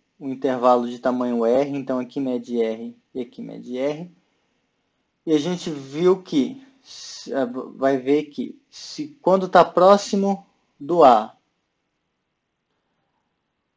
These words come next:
a função f, o limite dela vai pra cá. Então, essa aqui é f. E aí a função h,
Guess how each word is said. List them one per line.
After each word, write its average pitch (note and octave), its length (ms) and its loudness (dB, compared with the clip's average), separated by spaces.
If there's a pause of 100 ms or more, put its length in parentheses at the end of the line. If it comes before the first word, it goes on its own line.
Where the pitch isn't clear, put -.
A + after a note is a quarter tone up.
(140)
a C3 140 -6
função D3+ 840 -4 (400)
f, E3 460 2 (340)
o - 80 -10
limite C#3+ 460 -4
dela C#3+ 480 2 (500)
vai C3 280 0
pra C#3+ 180 -2
cá. A2+ 180 -6
Então, A2 220 -10
essa A#2+ 160 -12
aqui - 180 -8
é C#3+ 260 -4
f. - 280 -20 (1120)
E C#3 60 0
aí C#3+ 140 6
a D#3+ 60 6
função E3+ 680 -4 (800)
h, B2+ 560 0